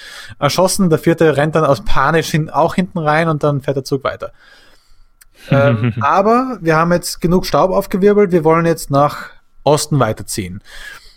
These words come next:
Speaker 1: Und, äh, in der Mission Ostwärts hat man eine Mission, wo mal nicht geballert wird, nämlich wir müssen den Wagen,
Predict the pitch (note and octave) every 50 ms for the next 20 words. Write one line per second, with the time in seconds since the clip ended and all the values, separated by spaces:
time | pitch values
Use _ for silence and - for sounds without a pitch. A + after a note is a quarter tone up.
0 | - - - - - - B2 B2 B2 B2 A#2 A#2+ B2 B2 A#2 C3+ C3 C#3 C3+ C#3
1 | B2+ - C#3 C3 C3 C3 C#3+ F#3 F#3+ - - F#3+ F#3 F#3 F#3 - F3 E3+ - F3
2 | C#3+ D3 D#3 E3 D#3+ D#3 B2 D3+ D3 D3 C#3 C#3 C3 C3 B2 A#2+ C#3+ A3 - -
3 | - B2 D3+ F3+ A#3+ G3+ D#3+ C3+ - F3+ G3+ - - C#3+ C#3+ C#3+ D#3 D3+ - E3
4 | D3 D3 E3 D#3+ - - E3 C#3+ D3 C3+ A#2+ G#2+ A#2 G#2+ A2+ C3 D3+ E3 E3 D#3+
5 | D#3 D#3 D#3+